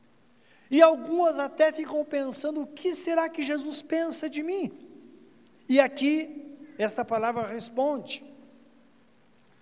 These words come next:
O apóstolo Paulo está falando sobre aqueles que foram chamados por Deus, aqueles que foram salvos. Lembra? Jesus diz: "Olha, eu não sou deste mundo, como eles também não so-, não são." Então lembra,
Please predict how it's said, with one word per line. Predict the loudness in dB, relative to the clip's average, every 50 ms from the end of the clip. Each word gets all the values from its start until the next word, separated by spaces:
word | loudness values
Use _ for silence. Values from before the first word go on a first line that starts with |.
| -20 -20 -20 -20 -12 -4
O | -2 0
apóstolo | 0 2 2 2 2 0 -4 -4
Paulo | 2 4 4 4 2
está | 0 -2 -4 -2
falando | 0 0 0 0 -2
sobre | -2 -2 -4 -2
aqueles | -2 -4 -6 -6
que | -4
foram | -4 -4 -4
chamados | -4 -6 -6 -6 -4 -4 -4 -4 -6 -8
por | -8 -6 -6 -4 0
Deus, | 2 2 2 2 0 -4 -8 -14 -16 -18 -10 -4
aqueles | -4 -2 -2 -2 -4 -4 -4 -4
que | -6
foram | -4 -4 -4 -4
salvos. | -6 -4 -4 -4 -4 -4 -4 -4
Lembra? | -2 -2 0 2 2 2 2 0 -8 -18 -18 -18 -20 -20 -20 -20 -8
Jesus | -2 2 2 2 2 0 -6
diz: | -6 -4 0 2
"Olha, | 2 2 2 0 -2 -4 -12 -10 0 4
eu | 4 6 6
não | 6 2 2 2 -2
sou | -2 -2 -2 -2
deste | -2 -2 -2 -2 -2 -4 -4
mundo, | -4 -4 -4 -4 -6
como | -6 -4 -2 -2
eles | -2 -2 -4
também | -6 -4 -4 -2 -4
não | -4 -4 -4
so-, | -4 -4 -4 -4 -4 -4 -2
não | -2 -2 -2 -4
são." | -4 -4 -2 -2 -2 -2 -4 -8 -12 -20 -20 -20 -20 -20 -20 -20 -20 -20 -20 -20 -20 _ -12
Então | -6 0 0 2 4
lembra, | 4 4 2 2 0 -4 -6 -8